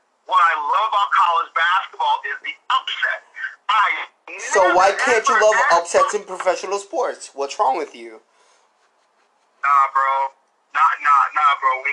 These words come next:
Speaker 1: we need to see LeBron in the finals when it's fourth. That, that's how it goes, man. I mean, we, we, I wanna see Dwight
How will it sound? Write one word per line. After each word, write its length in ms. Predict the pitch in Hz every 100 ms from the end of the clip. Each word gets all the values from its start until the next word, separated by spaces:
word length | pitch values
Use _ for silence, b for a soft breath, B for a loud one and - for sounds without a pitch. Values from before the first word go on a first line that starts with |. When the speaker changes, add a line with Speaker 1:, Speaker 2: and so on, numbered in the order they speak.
| -
Speaker 1:
we 80 | - -
need 160 | - -
to 100 | - -
see 120 | - -
LeBron 560 | - - 147 147 143 - - B B
in 60 | -
the 140 | - -
finals 380 | - 139 135 131 139
when 80 | 131
it's 120 | 127 -
fourth. 300 | 127 - -
That, 120 | 127 -
that's 220 | - -
how 160 | 147 139 -
it 60 | 135
goes, 280 | 135 - -
man. 240 | 117 120 120
I 420 | 156 - - -
mean, 160 | 202 185
we, 80 | - -
we, 100 | 220
I 260 | 233 - 285
wanna 260 | 349 269 262
see 100 | - -
Dwight 340 | 202 196 196